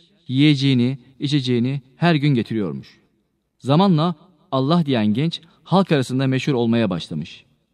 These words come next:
Nihayet bir gün padişah da genci merak etmiş. Dervişten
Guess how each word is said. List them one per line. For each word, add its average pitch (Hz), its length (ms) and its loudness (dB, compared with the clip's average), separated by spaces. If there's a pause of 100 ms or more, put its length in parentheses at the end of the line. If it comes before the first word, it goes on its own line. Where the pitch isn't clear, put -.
(440)
Nihayet 180 400 4
bir 185 120 6
gün 147 240 0 (300)
padişah 160 520 0
da 170 80 0
genci 139 300 0
merak 120 320 -2
etmiş. 82 400 -12 (680)
Dervişten 135 580 0